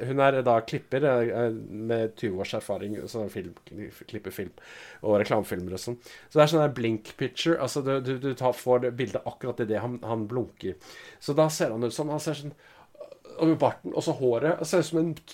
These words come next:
en nordtrønder i motvind. Det er så utrolig bra. Helt fantastisk bilde. Han ser akkurat ut som han, han, han står liksom på kysten på,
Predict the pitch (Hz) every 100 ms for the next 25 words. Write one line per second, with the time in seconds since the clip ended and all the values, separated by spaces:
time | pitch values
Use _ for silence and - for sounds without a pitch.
0 | - - 156 170 165 165 123 113 110 107
1 | 143 127 - 156 156 - 170 190 - -
2 | 185 208 202 - - - 320 262 156 147
3 | 135 151 - - - - - - - _
4 | - - 220 233 220 - - 175 - -
5 | 214 208 190 127 139 202 - - - 196
6 | 196 165 180 190 139 - 190 165 143 170
7 | 175 - 156 170 165 175 - 151 175 175
8 | - - 139 151 160 156 143 156 - 113
9 | - - - 147 160 160